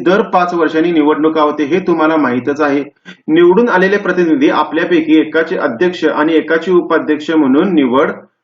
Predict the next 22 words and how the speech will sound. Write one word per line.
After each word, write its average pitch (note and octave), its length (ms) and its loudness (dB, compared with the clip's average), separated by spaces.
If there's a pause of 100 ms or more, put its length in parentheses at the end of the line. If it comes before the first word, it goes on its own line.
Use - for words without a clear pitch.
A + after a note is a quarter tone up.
(140)
करतात. A#2+ 400 -2 (300)
तर F#3+ 120 0
जे A3 160 2
निवडून A3+ 360 4
आले G3+ 200 0
त्यांच्यातले F3+ 480 -2
एकाचे F#3+ 380 0
प्रमुख F#3+ 400 -2
म्हणून G3+ 200 -2
अध्यक्ष F3+ 420 -2
असतात F#3 220 -2
आणि F#3 120 0
त्याचे F#3 480 -4
एक F#3+ 220 0
उपाध्यक्ष C#3+ 520 -2
असतो, B2+ 240 -4
अध्यक्ष D#3 340 0
नसतो F3+ 240 -2
त्यावेळी F3+ 260 2
उपाध्यक्ष D#3+ 480 0
त्याचे D#3+ 380 -2 (120)
काम E3 260 0